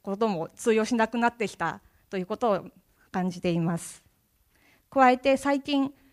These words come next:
要望が増えているなと思うのが、お客様の側でサイトを更新したいといったことや、ワードプレスなどのシーエムエスを組み込んだ動的なサイトを作ってほしいといった要望です。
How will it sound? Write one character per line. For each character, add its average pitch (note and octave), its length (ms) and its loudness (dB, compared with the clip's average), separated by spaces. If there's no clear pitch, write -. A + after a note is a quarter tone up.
要 C4+ 180 0
望 C4+ 140 -2
が C4 100 4
増 C#4+ 140 -4
え C4 100 2
て G#3+ 80 -8
い F#3+ 80 -2
る F#3 100 -6
な G3 200 -2
と F3+ 120 -8
思 F3 220 -4
う E3 40 -4
の D#3 140 -6
が、 G3 260 -2
お A3+ 100 -10
客 D#4 200 -4
様 D4 280 0
の G3 160 0
側 G#3+ 240 2
で C#4 160 0
サ A#3 160 0
イ G3+ 60 -4
ト G#3 120 -4
を G3 60 -4
更 G#3+ 240 -6
新 G#3+ 240 -6
し - 80 -12
た A3 160 -2
い F3 80 -4
と F3 140 -8
い - 20 -10
っ D#3+ 40 -12
た - 140 -8
こ E3+ 140 -14
と D#3+ 160 -8
や、 F#3 260 -2
ワ C4+ 100 2
ー C4+ 40 2
ド C#4 120 -4
プ C#4 120 -10
レ A3+ 120 -2
ス - 100 -12
な A3 120 -2
ど G#3 100 -4
の F3 100 -8
シ B3+ 220 -8
ー B3+ 80 2
エ C4+ 40 2
ム C4 140 0
エ C4+ 80 0
ス B3+ 160 -6
を F#3 60 -2
組 G3+ 240 -8
み - 20 -14
込 G3 140 -8
ん F3 80 -6
だ E3 100 -4
動 A#3 160 -4
的 C4 180 -2
な C4+ 140 0
サ C4+ 160 -2
イ C4 60 -2
ト C#4 100 -4
を B3 80 0
作 - 220 -10
っ - 20 -10
て A3 160 -12
ほ G3+ 100 -8
し F3 200 -6
い - 40 -8
と - 140 -12
い F3 40 -8
っ E3+ 40 -16
た C4+ 160 0
要 G3 200 -2
望 D#3+ 180 -12
で D#3 160 -10
す。 - 200 -20